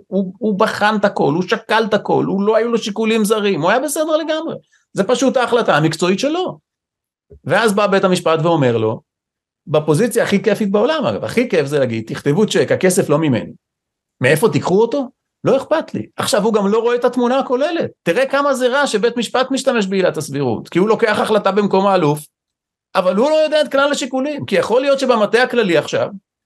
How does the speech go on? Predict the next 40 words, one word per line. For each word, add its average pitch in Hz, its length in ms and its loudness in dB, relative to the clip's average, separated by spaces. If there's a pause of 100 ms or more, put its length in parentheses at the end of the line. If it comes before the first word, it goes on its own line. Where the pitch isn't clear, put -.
(400)
האלוף 175 380 2
שומע 196 400 2
שחסרים 190 560 0
מאתיים 240 280 0
מיליון 226 260 0
שקלים 202 340 0
כדי 190 140 -2
לקנות 175 320 -2
שכפצים 185 480 0
לחיילי 175 320 2
חטיבת 156 360 0
גולני. 104 300 -6 (1300)
נו, 170 360 0 (800)
לבית 135 280 2
המשפט 294 400 0
זה 185 100 -2
לא 190 100 0
משנה, 294 240 0
הוא 294 100 2
לא 190 80 4
רואה 214 120 2
את 220 60 -2
התמונה 240 260 -2
הכוללת, 254 420 -2
הוא 170 100 -4
לא 208 160 2
יודע 269 180 0
מאיפה 254 280 0
לוקחים 254 380 0
את 269 40 0
המאתיים 226 380 0
מיליון 165 340 -2
שהוא 147 160 -2
אמר 139 200 2
לקחת, 123 540 -2
הוא 170 120 -6
רק 214 160 0
אומר 214 220 2
למי 208 200 2
לתת, 220 420 0